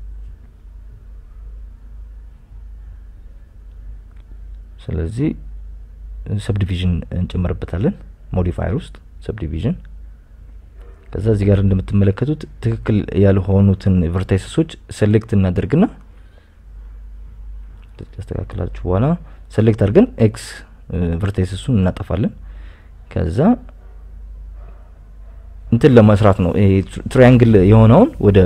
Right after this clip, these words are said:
ኳድ መቀየር ነው፣ ለማስተካከል ነው። ስለዚህ ኤፍን በመጫን፣ በመጫን ፊል ነው የምታደርጉት። እ፣ ሁሉንም ቨርታይሰሶች ሴሌክት በማድረግ ኤፍን ስትጫኑ ፊል ያደርጋል ማለት ነው። እዛ ሌላ ሉፕ ከት ትጨምሩና አሁን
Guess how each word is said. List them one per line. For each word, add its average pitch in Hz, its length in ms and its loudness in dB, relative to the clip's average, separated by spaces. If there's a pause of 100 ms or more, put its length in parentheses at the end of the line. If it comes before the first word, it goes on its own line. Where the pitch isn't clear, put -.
ኳድ 95 220 6 (320)
መቀየር 95 440 4
ነው፣ 139 100 0 (100)
ለማስተካከል 90 580 -2
ነው። - 100 -6 (680)
ስለዚህ 95 380 0 (1200)
ኤፍን 117 280 2
በመጫን፣ 98 360 4 (260)
በመጫን 107 440 0 (880)
ፊል 123 160 4
ነው 95 100 4
የምታደርጉት። 90 500 -2 (160)
እ፣ 98 120 -6 (260)
ሁሉንም 92 380 -2 (600)
ቨርታይሰሶች 90 540 -6
ሴሌክት 85 280 -6
በማድረግ 87 340 -4 (1200)
ኤፍን - 280 -4
ስትጫኑ - 460 -6
ፊል 95 200 -4
ያደርጋል 95 340 -4
ማለት 92 220 -6
ነው። 208 120 -4 (600)
እዛ 120 160 -2
ሌላ 165 220 6
ሉፕ 98 240 2
ከት - 220 -4 (120)
ትጨምሩና 98 560 0
አሁን 160 200 2